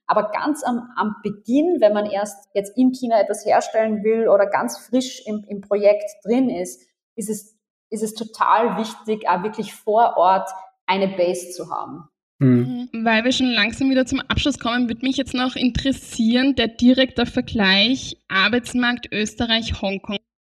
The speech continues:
Speaker 3: Kannst du uns ja wirklich erste, also die richtigen Insights geben bezüglich Verträge und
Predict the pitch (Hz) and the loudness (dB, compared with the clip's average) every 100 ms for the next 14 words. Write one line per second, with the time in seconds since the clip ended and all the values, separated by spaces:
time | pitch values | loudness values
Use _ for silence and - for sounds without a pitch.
0 | _ - 226 226 247 240 240 240 240 240 | _ -2 -2 0 -2 0 0 0 0 -2
1 | - - _ 220 214 208 - 214 214 220 | -4 -12 _ 0 0 -2 -4 0 0 0
2 | 214 214 220 226 233 - 233 233 233 - | -2 -2 -2 0 -2 -2 -2 -2 -6 -4
3 | 240 247 - 196 202 - - 202 226 190 | -2 -2 0 -2 -2 -8 -2 0 2 0
4 | 240 - - _ _ _ 247 233 - 285 | -2 -4 -18 _ _ _ -4 0 2 2
5 | 269 269 - 262 247 - 220 226 233 233 | 2 -4 -6 -6 -4 -2 0 0 2 2
6 | - 220 226 | 0 -4 -6